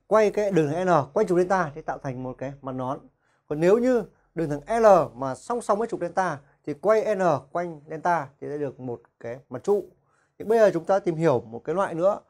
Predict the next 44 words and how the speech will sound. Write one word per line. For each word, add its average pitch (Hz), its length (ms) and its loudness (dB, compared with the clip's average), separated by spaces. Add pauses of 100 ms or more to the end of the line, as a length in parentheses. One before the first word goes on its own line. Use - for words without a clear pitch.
(300)
đó 156 180 4
là 190 240 2
cái 170 340 0 (200)
đường 170 180 0
sinh 240 320 -2
không 233 240 -2
phải 120 240 -6
là 120 200 -6
một 113 140 -14
đường 131 140 -10
thẳng 143 220 -6 (280)
mà 117 140 -10
nó 131 100 -10
đường 143 160 -8
cong. 180 280 -2 (360)
Cụ 196 120 -6
thể 156 220 2
ta 151 280 -6 (160)
tìm 143 120 -6
hiểu 117 100 -8
cái 151 180 -8
phần 135 160 -12
đơn 170 120 -4
giản, 170 300 0
đó 120 180 -6
là, 131 180 -8 (560)
đó 123 100 -8
là 139 100 -8
nửa 120 320 -10
bán, 110 260 -16 (440)
nó 131 220 -18
hình 127 180 -12
bán 131 160 -6
nguyệt, 180 220 2 (180)
và 139 100 -14
nửa 131 160 -6
đường 113 120 -6
tròn. 123 240 -2 (840)
Đấy. 120 240 -10 (840)
Khi 202 120 -2
quay 233 460 8
nửa 180 160 4
đường 139 140 0
tròn 151 260 0